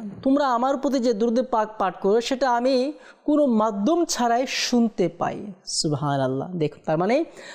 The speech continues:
আল্লাহ রাসূল সকল কিছু দেখেন, জানেন, বুঝেন। এজন্য আল্লাহ রাসূল দুনিয়াতে যাওয়ার পরেও কিয়ামতের ময়দানে সাক্ষ্য দিবেন। সুবহানাল্লাহ।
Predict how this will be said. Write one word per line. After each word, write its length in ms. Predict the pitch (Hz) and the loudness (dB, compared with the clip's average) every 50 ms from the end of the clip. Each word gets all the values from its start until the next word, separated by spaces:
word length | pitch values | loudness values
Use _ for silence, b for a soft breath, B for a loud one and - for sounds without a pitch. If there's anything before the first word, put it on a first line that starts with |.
| B B B | B B B
আল্লাহ 280 | 170 160 151 185 185 175 | -2 0 2 2 2 2
রাসূল 160 | 160 175 185 | 0 -2 -4
সকল 300 | - - 208 233 226 226 | -4 -4 -2 -2 -2 -2
কিছু 320 | - 233 226 - - 220 | -2 -4 -4 -2 -2 -2
দেখেন, 680 | 165 143 139 156 151 147 - - 196 202 226 226 202 | 0 0 0 -2 -2 -2 -2 -2 0 0 2 0 0
জানেন, 600 | 165 160 151 147 151 160 170 185 208 214 190 156 | 0 0 0 2 2 2 2 2 0 0 -2 -2
বুঝেন। 380 | 147 156 160 151 156 202 208 214 - - _ - | -2 -2 -2 0 2 2 0 0 -2 -6 _ -2
এজন্য 380 | 247 269 277 330 359 359 370 | 0 0 2 2 2 4 4
আল্লাহ 300 | 359 330 294 277 285 269 | 4 4 2 2 2 0
রাসূল 220 | 262 269 277 226 208 | 0 0 0 2 2
দুনিয়াতে 760 | 233 233 233 233 226 226 - 240 254 294 330 370 370 381 370 B B B B B B B 165 | 4 4 4 2 0 0 0 2 2 4 4 2 2 0 -4 B B B B B B B -4
যাওয়ার 420 | 147 175 165 165 170 165 160 156 147 | 0 0 2 2 2 2 2 0 -2
পরেও 720 | - - - - 165 170 175 180 196 214 226 262 285 277 277 - | -4 -6 -2 0 0 2 2 4 4 4 4 2 0 -2 -4 -2
কিয়ামতের 540 | 208 202 190 185 190 185 185 185 185 160 156 | 0 0 2 2 2 0 0 0 0 0 2
ময়দানে 720 | 160 156 156 156 151 147 165 175 196 208 254 285 320 349 - | 2 2 2 2 2 2 2 2 2 2 2 2 2 0 0
সাক্ষ্য 760 | - - - - - 185 165 - - - - - - 143 - | -2 -4 -4 -4 -4 -4 -6 -6 -10 -18 -14 -8 -6 -6 -6
দিবেন। 360 | - 139 131 151 165 160 160 | -6 -6 -8 -8 -10 -10 -10
সুবহানাল্লাহ। 760 | - - - 143 143 - 147 139 135 131 127 120 120 123 127 | -8 -8 -8 -8 -6 -6 -6 -6 -4 -4 -4 -4 -4 -6 -8